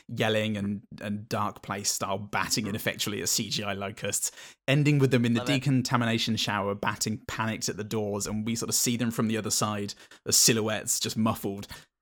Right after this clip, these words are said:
Speaker 1: And, and, and it just, it's, it looks, it's so rubbish. Um, and, and, and
Speaker 2: <laughs>
Speaker 1: silly. It was just a very wonderful moment of joy for me. Like, I, I,
Speaker 2: You gotta
Speaker 1: gotta,
Speaker 2: enjoy
Speaker 1: gotta
Speaker 2: that.
Speaker 1: recognize that.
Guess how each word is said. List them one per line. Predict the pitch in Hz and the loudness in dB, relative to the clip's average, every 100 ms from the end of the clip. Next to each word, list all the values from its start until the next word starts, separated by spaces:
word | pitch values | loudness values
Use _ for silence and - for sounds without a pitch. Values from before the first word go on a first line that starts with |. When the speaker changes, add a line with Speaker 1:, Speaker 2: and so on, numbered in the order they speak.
| _ _ | _ _
Speaker 1:
And, | 135 | 2
and, | 135 139 | 4 4
and | - 147 | 4 2
it | 143 | 2
just, | 208 - - | 0 -2 0
it's, | 202 - | 0 2
it | 196 | 4
looks, | 202 202 - - | 4 4 4 2
it's | 180 | 2
so | - 214 | 2 2
rubbish. | 180 123 120 98 90 - - _ _ _ _ _ - | 2 2 0 -2 -2 -2 -4 _ _ _ _ _ 0
Um, | 113 110 110 110 | 2 2 0 -2
and, | 127 120 123 | 0 2 6
and, | 127 | 6
and | 127 127 | 8 6
Speaker 2:
<laughs> | |
Speaker 1:
silly. | 175 - 127 113 95 98 _ _ | 6 8 6 6 0 -6 _ _
It | - 127 | 4 6
was | 131 | 6
just | 151 175 | 2 0
a | |
very | 156 165 156 | 4 6 8
wonderful | 143 123 120 127 120 113 - 117 113 | 6 4 4 4 4 0 0 0 2
moment | 113 110 110 | 4 2 0
of | 92 113 | -2 -6
joy | 127 110 104 104 | -4 -4 -2 -4
for | - | -4
me. | 98 98 104 _ _ _ _ _ | -6 -6 -10 _ _ _ _ _
Like, | 139 139 123 | -2 0 -2
I, | - - - - | -4 -12 -10 -8
I, | |
Speaker 2:
You | 220 | -4
gotta | 247 240 | 0 2
Speaker 1:
gotta, | 180 107 | 2 0
Speaker 2:
enjoy | 127 107 | -2 2
Speaker 1:
gotta | 131 123 | 4 6
Speaker 2:
that. | |
Speaker 1:
recognize | 127 123 107 104 95 | 4 2 -6 -6 -8
that. | 95 98 | -8 -8